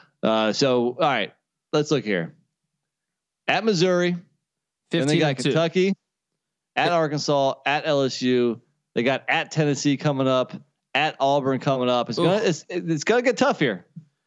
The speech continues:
Speaker 2: If they can take care of the home court, I think they're, they'll be dancing. They'll be dancing. Um,
Speaker 1: At this point, you would,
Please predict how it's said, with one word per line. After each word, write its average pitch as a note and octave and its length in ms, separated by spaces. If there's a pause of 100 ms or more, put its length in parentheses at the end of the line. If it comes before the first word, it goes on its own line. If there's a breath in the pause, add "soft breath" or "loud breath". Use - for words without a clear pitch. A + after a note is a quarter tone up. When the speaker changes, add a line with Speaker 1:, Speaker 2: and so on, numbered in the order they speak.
(680)
Speaker 2:
If C3+ 120
they G3+ 160
can A#3 260 (180)
take F#3 180
care G3 120
of D#3 80
the C3+ 80
home D3+ 200
court, C3 400
I B2+ 120
think C#3 160
they're, A#2+ 160
they'll B2 140
be B2+ 100
dancing. A2+ 440 (920)
They'll C#3 120
be F3+ 100
dancing. C3+ 460 (340)
Um, D#3+ 480 (500)
Speaker 1:
At F#3 120
this C4+ 160
point, A3 280
you F#3+ 80
would, F3+ 360